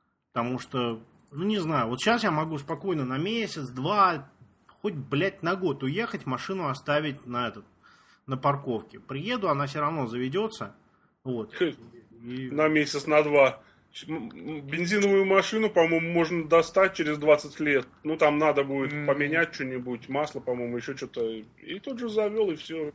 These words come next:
Speaker 1: Да.
Speaker 2: Вон ма-, автомобили на консервации стоят, э, во-, в войсковые части, где эти, которые развёртываются в случае войны.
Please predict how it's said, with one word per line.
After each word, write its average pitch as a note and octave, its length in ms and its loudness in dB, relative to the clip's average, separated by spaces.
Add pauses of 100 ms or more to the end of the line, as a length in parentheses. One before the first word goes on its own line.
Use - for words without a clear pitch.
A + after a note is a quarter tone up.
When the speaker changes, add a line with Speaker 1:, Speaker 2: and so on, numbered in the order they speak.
(1200)
Speaker 1:
Да. B2+ 140 -8
Speaker 2:
Вон F3+ 220 6
ма-, G3 220 8
автомобили G#3 560 6
на E3 140 4
консервации D#3+ 720 4
стоят, C#3+ 540 4
э, C3 40 0
во-, A#2+ 720 2
в C#3 280 -10
войсковые D#3 520 2
части, F#3 420 0
где B2+ 300 -4
эти, G2 400 -6 (160)
которые C3+ 380 4
развёртываются C#3 680 2
в A#2 40 -8
случае C3 360 -6
войны. C3 380 4